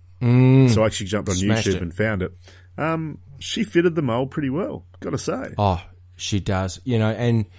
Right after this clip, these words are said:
Speaker 1: and, and that's what I think. Like, if you, i-, i-, she's got the, the physical ability to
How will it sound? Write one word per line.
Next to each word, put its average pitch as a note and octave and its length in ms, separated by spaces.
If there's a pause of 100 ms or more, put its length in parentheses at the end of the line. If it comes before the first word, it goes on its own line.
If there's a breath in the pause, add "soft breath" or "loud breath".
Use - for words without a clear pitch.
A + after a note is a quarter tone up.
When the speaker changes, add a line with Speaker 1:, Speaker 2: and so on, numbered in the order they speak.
(560 loud breath)
Speaker 1:
and, C#3 300
and D3 200
that's E3+ 180
what C#3 80
I A#2 80
think. A2 360 (100)
Like, A#2 260
if - 240
you, D#3 540 (1000)
i-, D#3 180
i-, - 220 (380 soft breath)
she's - 240
got F3+ 300
the, C#3 140
the A#2 180
physical G#2+ 640
ability G2+ 680 (500)
to - 120